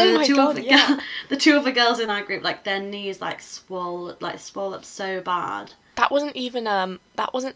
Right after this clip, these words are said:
Speaker 2: a sprained ankle. I, like, pulled my Achilles.
Speaker 1: <laughs> Oh, yeah.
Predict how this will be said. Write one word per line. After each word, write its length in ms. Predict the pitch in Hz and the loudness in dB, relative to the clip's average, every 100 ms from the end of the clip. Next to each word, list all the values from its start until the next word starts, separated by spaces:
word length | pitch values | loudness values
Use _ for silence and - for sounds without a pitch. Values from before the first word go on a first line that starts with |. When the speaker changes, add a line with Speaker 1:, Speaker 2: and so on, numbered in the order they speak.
| - | -4
Speaker 2:
a 240 | 220 214 | -4 -4
sprained 380 | - - 202 196 | -6 -4 -4 -4
ankle. 320 | 220 240 185 | -6 -8 -6
I, 80 | 180 | -4
like, 240 | 190 185 | -4 -8
pulled 200 | - 214 | -10 -10
my 140 | 196 220 | -8 -8
Achilles. 600 | 208 247 226 - 226 - - | -8 -6 -6 -6 -10 -16 -18
Speaker 1:
<laughs> 340 | _ _ - | _ _ -4
Oh, 200 | 247 269 | 0 2
yeah. 240 | 277 269 | 2 2